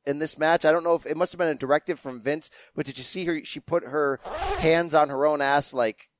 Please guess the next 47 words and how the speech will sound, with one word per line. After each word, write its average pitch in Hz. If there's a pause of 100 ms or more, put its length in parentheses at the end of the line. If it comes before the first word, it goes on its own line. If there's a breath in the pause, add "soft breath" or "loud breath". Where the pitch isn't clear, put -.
(140)
three 143
thousand 151
times 147
in 143
this 143
match 143
and 127
did 135
certain 120
bends. 143 (420 soft breath)
I'm 170
just 226
saying 190
that 135 (500)
her -
wrestling, 175 (800)
maybe 175
her 165
and 170
Becky 165 (360)
in 147
a, 131
in 147
a 131
superstar 160
match 151
didn't 151
live 147
up 147
to -
the 127
pay-per-view 139
levels 131
that 120
we 120
expected. 123 (320 soft breath)
But 139
in 131
this 165
match, 202
with 156
the 139
intensity 160
that 135
all 147
four 151
brought, 139